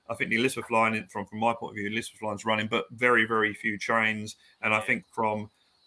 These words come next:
Speaker 1: from, uh, Liverpool Street, very few chains, but I will give a bit of advice. I'm not sure whether, uh, this Stansted Express is affected, because if it's not, that's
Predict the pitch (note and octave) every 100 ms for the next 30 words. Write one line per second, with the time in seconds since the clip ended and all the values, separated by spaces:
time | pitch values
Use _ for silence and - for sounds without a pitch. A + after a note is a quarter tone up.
0 | - - A2+ G#2+ G#2+ F#2+ G2+ G2+ G#2+ A#2+
1 | A2 - - A2 G2+ G#2 G#2 A#2 A2+ -
2 | B2 B2 C3+ C#3 C3+ F3+ D#3 C#3+ C#3 E3+
3 | A2+ G2 A#2+ A#2+ C#3 F#3+ - - G3+ D3
4 | G2 D3 F3+ - _ _ - C3 C3 C3
5 | C3 B2+ B2+ - _ _ _ G#2 A#2+ -
6 | - C#3+ C#3 - B2 - - E3 - G#2
7 | G#2 G#2+ - - - A#2+ C3+ _ _ _
8 | _ - B2 - B2+ C3 B2+ D#3 - -
9 | E3+ F3+ G#2 C#3 - - D3+